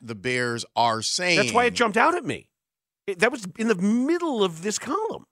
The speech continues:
Speaker 2: Like, to me, that's, that's your lead. I'm not telling Brad how to do his job.
Speaker 1: Yes, you are.
Speaker 2: I'm just saying, for, as a reader, just, I'm just saying, I'm, I'm
Speaker 1: telling all of us how to do our jobs
Speaker 2: as,
Speaker 1: lately.
Speaker 2: as a subscriber and a reader, that's, that's the story to me.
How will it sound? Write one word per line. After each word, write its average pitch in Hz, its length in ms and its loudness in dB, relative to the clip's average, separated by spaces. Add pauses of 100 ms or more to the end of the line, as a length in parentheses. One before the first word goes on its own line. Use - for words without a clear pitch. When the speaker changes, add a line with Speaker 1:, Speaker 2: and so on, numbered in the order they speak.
(320)
Speaker 2:
Like, 170 140 -8
to 208 100 -4
me, 294 180 0
that's, 180 420 0
that's - 260 -4
your 208 160 -2
lead. 196 640 -10 (560)
I'm 160 140 -4
not 165 100 -2
telling 185 180 -4
Brad 180 200 0
how 151 80 -4
to 139 40 -12
do 170 120 -6
his 123 100 -4
job. 277 400 0
Speaker 1:
Yes, 196 220 0
you 160 120 -4
are. 127 240 4 (120)
Speaker 2:
I'm 185 100 4
just 240 160 -4
saying, 254 160 -2
for, 208 240 0
as 170 140 2
a 170 60 2
reader, 175 500 0 (520)
just, 196 220 -6
I'm 202 140 2
just 202 100 -4
saying, 190 160 -2
I'm, 180 240 2
I'm 160 140 0
Speaker 1:
telling 185 240 4
all 208 240 4
of 135 80 -6
us 123 80 -2
how 135 140 2
to 120 100 -4
do 123 180 -6
our 120 100 0
jobs 113 360 2
Speaker 2:
as, 120 40 -8
Speaker 1:
lately. 117 400 -4
Speaker 2:
as 160 160 0
a 156 60 -4
subscriber 160 800 0
and 208 160 -4
a 240 60 -2
reader, 131 540 -6 (800)
that's, 143 360 0
that's 175 400 0
the 120 100 -10
story 247 460 0
to 107 80 -4
me. 208 340 -6